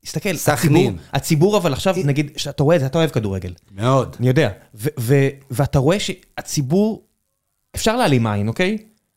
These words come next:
Speaker 1: אבל שיש לך קבוצת כדורגל שכל ביקור לשם, ואני נורא אוהב משחקי חוץ והכל, אני לא, אני לא אסע-, יש לי ילד, אני לא רוצה לחטוף אבן בראש.
Speaker 2: מהמם.
Speaker 1: עכשיו, כולם מסתכלים הצידה. עכשיו, יש פה ציבור שלא מבסוט על הסיטואציה שלו. אנחנו אומרים, "בוא נדבר על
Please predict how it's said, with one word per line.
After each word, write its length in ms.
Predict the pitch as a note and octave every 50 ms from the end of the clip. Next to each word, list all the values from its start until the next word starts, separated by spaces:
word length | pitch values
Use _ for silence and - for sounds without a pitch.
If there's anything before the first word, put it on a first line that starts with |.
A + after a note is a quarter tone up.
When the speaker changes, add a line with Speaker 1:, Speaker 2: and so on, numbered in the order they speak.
| _ -
Speaker 1:
אבל 220 | C3 C3+ B2 C#3+ C#3
שיש 240 | - F#3+ F#3 F#3
לך 60 | - G3+
קבוצת 260 | F3+ D3 - F#3 -
כדורגל 440 | F3 D3+ C#3 C#3+ D#3 E3 E3 E3+ D3+
שכל 960 | - - D3 C3+ C3 - - - _ _ _ _ _ _ - - F3 F3 F3+
ביקור 460 | F3+ D#3 D3 C#3 - - F#3+ F#3+ G3
לשם, 280 | F#3 F3 - - C#3 B2 A2+
ואני 200 | A#2+ C3 C#3+ D3+
נורא 260 | C#3+ C3+ A#2+ C3 C3+
אוהב 100 | B2+ A#2
משחקי 280 | A#2 A2 - - - A#2
חוץ 200 | A#2 C#3+ D3 A#2+
והכל, 200 | B2+ - F#3 F3+ -
אני 140 | B2+ C3 D3
לא, 140 | F3+ G#3+ G#3 - -
אני 160 | - D#3+ F3+
לא 80 | F#3+ G#3
אסע-, 120 | - - C#3+ -
יש 160 | C#4 D#4 -
לי 120 | F#4 F#4+ F#4
ילד, 120 | E4 C#4+ -
אני 100 | - A3+
לא 40 | C#4
רוצה 160 | C#4+ C#4 C#4+
לחטוף 200 | - - A#3+ -
אבן 200 | A3+ G#3 A3 G#3
בראש. 340 | G3 G3 F#3+ F#3 E3+ - - _ G#2
Speaker 2:
מהמם. 200 | G2 F2+ F#2 F#2 F2+ -
Speaker 1:
עכשיו, 180 | - - A#3 G#3+
כולם 160 | F4 F#4+ F#4
מסתכלים 360 | F4+ - - - D#4 D#4+ C#4+
הצידה. 280 | C#4+ - D#4 D4+ F#3+ G#2+ - - _ _ _ _ _ _ _
עכשיו, 140 | - E3 G3
יש 60 | G3
פה 100 | - C#4
ציבור 440 | C#4 - G3 C#3 A#2+ A2+ A2 A2 A2+ - _ _ _ _ _
שלא 280 | - - G#3 C4 F4
מבסוט 260 | F4+ - - E4 E4+
על 80 | E4+ C#4+
הסיטואציה 420 | B3+ - G3+ - G#3+ A3 - A3
שלו. 120 | - - B2+
אנחנו 120 | C#3 D#3+ F#3
אומרים, 140 | F#3 E3+
"בוא 120 | D3 F3+ G3
נדבר 500 | F#3+ E3 D#3 C3+ D3+ E3+ F3 E3 - -
על 260 | D3 D3+ D3+ D3 C#3+